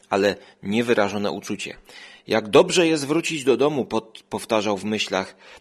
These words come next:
siedząc obok trzymającego lejce Toma, gdy bryczka toczyła się powoli w stronę ich rodzinnej farmy, leżącej na północnym krańcu wyspy.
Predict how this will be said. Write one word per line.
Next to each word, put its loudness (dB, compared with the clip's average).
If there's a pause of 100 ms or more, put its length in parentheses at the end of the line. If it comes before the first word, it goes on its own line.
(320)
siedząc 0
obok -2
trzymającego 0
lejce 2
Toma, -4 (540)
gdy 0
bryczka 0
toczyła -4
się -6
powoli 0
w -8
stronę -6
ich -12
rodzinnej -8
farmy, -14 (580)
leżącej -2
na -4
północnym -6
krańcu -10
wyspy. -6